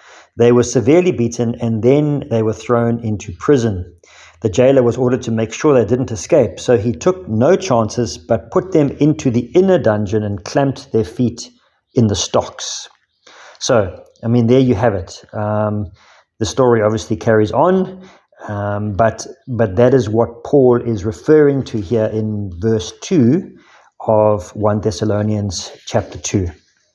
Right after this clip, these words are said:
So that obviously told the story to the church, and, and people got to hear their testimony of, um, of how they had been treated, but also how God had given them courage to continue to share the good news. And I think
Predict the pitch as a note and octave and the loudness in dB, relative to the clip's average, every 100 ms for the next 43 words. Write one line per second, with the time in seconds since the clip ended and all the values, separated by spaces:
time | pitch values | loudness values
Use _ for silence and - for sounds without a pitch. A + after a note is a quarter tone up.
0 | - - - - _ - D3 D#3+ D3+ C#3+ | -20 -20 -20 -20 _ -2 2 4 4 0
1 | - B2 - B2+ C3 A#2 A#2 - A#2 A#2 | -4 -10 -2 2 2 2 -4 0 2 2
2 | A#2 A2+ A2+ G#2+ - E3 D#3+ D#3+ - A#2 | 0 -2 -6 -6 2 4 4 0 -10 -6
3 | A2+ A2+ A2 G2+ A#2 A2+ A2 - - G2 | -6 -6 -8 -8 -6 -4 -4 -8 -10 0
4 | A2+ G#2 G#2 - B2 - A#2 A2 G#2+ E2 | 2 4 0 2 -2 2 2 2 0 -4
5 | - - - _ - G#2+ G2+ - - - | -12 -20 -20 _ -2 0 0 -6 -10 -2
6 | G#2 G#2 G#2+ - G#2+ G2 A#2+ A2+ A2 A2 | 0 2 0 -2 -2 0 0 2 2 2
7 | B2 G#2+ A#2 G#2 - - - G3 F#3+ G#3 | 0 0 0 -2 -8 -14 0 0 4 2
8 | C3+ A#2+ A#2 A#2+ - A#2 G2+ A2+ A#2+ G#2+ | 2 2 2 -2 0 0 2 2 2 2
9 | G2+ A#2+ B2 A#2 G#2 - _ - F3+ F3+ | -2 0 0 0 -2 -10 _ -4 0 2
10 | A2+ G2+ A2 - - _ - _ _ C3 | 2 0 -4 -12 -20 _ -20 _ _ -8
11 | - B2+ - G#3+ G#3+ D3 - A#2+ - A2+ | -2 -2 0 2 4 4 2 -4 -4 2
12 | A2 G#2+ G#2+ F#2 G#2 G#2+ G#2 G#2 A#2 A2+ | 2 2 0 -4 -4 -2 -2 -2 -2 0
13 | D#3+ D3 | -2 -2